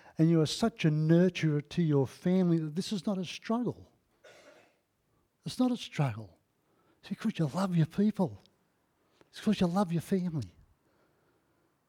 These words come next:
That's what it's because. I've got here, men, and this is, I'm gonna start on the men now. Men are to create a safe and secure environment under God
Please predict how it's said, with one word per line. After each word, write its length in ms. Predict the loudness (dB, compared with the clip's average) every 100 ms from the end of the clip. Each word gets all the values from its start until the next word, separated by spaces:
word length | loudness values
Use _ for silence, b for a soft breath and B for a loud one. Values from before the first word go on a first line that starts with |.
| _ _ _ _ _ _ _ _ _ _ _ _ _ _ -8
That's 200 | -6 -6
what 80 |
it's 100 | -8
because. 500 | -10 -6 -4 -4 -8 -20 _ _ _ _ b b b b b b b b b b b b b b b _ -4
I've 100 | 2
got 160 | 4
here, 260 | 8 8 6 4 0
men, 320 | 6 8 6
and 420 | 4 -4 4 6
this 160 | 8 8
is, 120 | 6
I'm 160 | 6 6
gonna 180 | 6 4
start 320 | 4 4 4
on 100 | 4
the 80 | 4
men 240 | 4 4
now. 280 | 2 0 -2 b b b b b b _ b b b b b b
Men 240 | 6 8 8
are 180 | 6
to 120 | 4 2
create 380 | 6 8 8
a 60 | 6
safe 520 | 0 2 4 4 2
and 140 | -4 -2
secure 580 | -2 -2 4 6 6
environment 840 | 6 2 2 2 4 6 6 4 0 -6 2
under 280 | 4 6
God 440 | 4 4 4 0